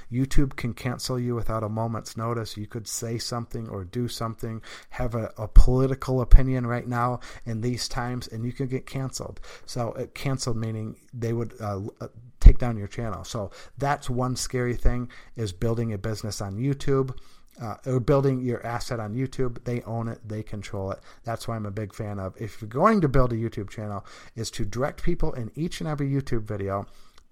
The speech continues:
to get on your email list. Again, your email list is something you own.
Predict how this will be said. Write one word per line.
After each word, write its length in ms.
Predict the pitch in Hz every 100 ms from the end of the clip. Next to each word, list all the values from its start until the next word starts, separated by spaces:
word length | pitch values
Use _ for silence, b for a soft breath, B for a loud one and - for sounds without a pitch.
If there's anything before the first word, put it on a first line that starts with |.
| -
to 100 | -
get 160 | 127
on 100 | 123
your 100 | 120
email 320 | 107 110 95 90
list. 380 | 85 - - - - -
Again, 240 | 110 117
your 100 | 107
email 300 | 131 143 139
list 260 | 147 143 -
is 80 | 135
something 380 | 127 120 110
you 160 | 104 104
own. 360 | 143 147 160